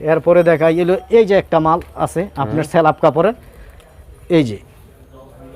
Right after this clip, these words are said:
Speaker 1: একশো টাকা, আঠাশ, তিরিশ, বত্রিশ,
Speaker 2: একশো
Speaker 1: একশো
Speaker 2: টাকা।
Speaker 1: টাকা। আঠাশ,
Speaker 2: ওকে।
Speaker 1: তিরিশ, বত্রিশ, একশো টাকা না দিয়ে
Speaker 2: হুম।
Speaker 1: এই নড়াইল টিভি দেখে যদি আসে, তাহলে এটাতে পাঁচ দশ টাকা কম রাখা যাবে, সমস্যা নেই।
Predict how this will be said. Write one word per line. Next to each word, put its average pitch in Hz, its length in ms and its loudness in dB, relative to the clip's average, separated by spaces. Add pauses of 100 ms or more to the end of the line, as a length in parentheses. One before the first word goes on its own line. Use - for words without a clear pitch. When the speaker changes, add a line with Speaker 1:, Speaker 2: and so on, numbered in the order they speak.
(200)
Speaker 1:
একশো 202 380 2
টাকা, 113 160 -2 (280)
আঠাশ, 180 280 2
তিরিশ, 208 260 0
বত্রিশ, 190 300 0
Speaker 2:
একশো 160 40 2
Speaker 1:
একশো 120 240 0
Speaker 2:
টাকা। 113 120 -2
Speaker 1:
টাকা। 87 160 -6 (500)
আঠাশ, 160 180 4
Speaker 2:
ওকে। 214 80 -6
Speaker 1:
তিরিশ, 196 280 2
বত্রিশ, 180 360 -2
একশো - 260 -2
টাকা 135 180 2
না 127 160 4 (100)
দিয়ে 175 180 4
Speaker 2:
হুম। 175 120 6
Speaker 1:
এই 170 80 2 (460)
নড়াইল 185 420 6
টিভি 208 280 2
দেখে 196 160 2 (100)
যদি 202 140 2
আসে, 185 280 4 (200)
তাহলে 190 380 4
এটাতে 185 240 2
পাঁচ 170 200 2 (100)
দশ 185 180 2
টাকা 180 220 4
কম 156 100 2 (100)
রাখা 147 200 2
যাবে, 123 160 -2 (120)
সমস্যা 147 340 -2
নেই। 110 80 -6